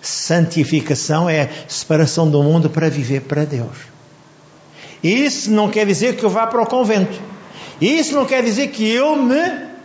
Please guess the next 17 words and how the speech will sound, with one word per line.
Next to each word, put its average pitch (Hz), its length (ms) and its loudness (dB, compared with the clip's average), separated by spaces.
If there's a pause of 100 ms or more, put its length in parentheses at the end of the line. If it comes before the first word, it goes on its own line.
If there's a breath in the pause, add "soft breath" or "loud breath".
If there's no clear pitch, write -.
(220)
afaste - 760 -4
das 170 140 0
pessoas. 180 320 -2
Não. 285 320 -2 (440 loud breath)
Eu 170 120 2
sou 202 240 2
o 170 60 4
sal 170 260 0
da 147 100 2
terra 190 300 0
e 190 60 2
a - 20 2
luz 190 180 0
do 185 80 2
mundo. 127 240 2 (480 loud breath)
Jesus 226 340 2
disse: 202 320 0